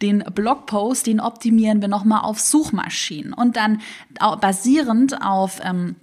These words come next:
dem Podcast-Skript können wir nochmal wunderbar auch kleine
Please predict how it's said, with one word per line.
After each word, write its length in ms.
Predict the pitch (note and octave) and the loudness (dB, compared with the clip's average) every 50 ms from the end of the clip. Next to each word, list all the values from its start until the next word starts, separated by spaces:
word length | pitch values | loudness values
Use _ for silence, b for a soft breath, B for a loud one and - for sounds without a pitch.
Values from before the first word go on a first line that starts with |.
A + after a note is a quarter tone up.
| _ _ _ _ _ _ _ _ _ _ - | _ _ _ _ _ _ _ _ _ _ -6
dem 220 | G#3+ G#3 G3 F#3+ | -2 0 0 0
Podcast-Skript 1160 | F#3+ - - D#4+ D#4+ - - - - G3 F#3 F3+ F#3 G3 - - - - - A3 A#3 A#3 - - | -2 0 -2 -2 -2 -2 -8 -10 -6 -6 -6 -6 -4 -4 -4 -4 -4 -8 -8 -8 -8 -8 -8 -6
können 200 | - A3+ G#3+ A3 | -2 0 2 2
wir 80 | G#3+ | 2
nochmal 440 | G#3+ A3 G3+ G#3+ G#3+ G3+ F#3+ F3+ F3+ | 2 0 0 0 0 0 0 -2 -2
wunderbar 720 | G#3 B3+ D4 E4 D4+ C4+ A#3 - - F#3 F#3+ G#3+ A#3+ A#3 - | 0 2 2 4 4 4 2 2 0 -2 0 0 0 0 0
auch 180 | G3+ - - | -2 -4 -6
kleine 680 | - - - F#3 E3+ D#3 F#3+ G#3 A3+ A3+ A#3 A3 A3 A3 | -10 -10 -6 -4 -2 0 0 0 2 2 2 2 0 -2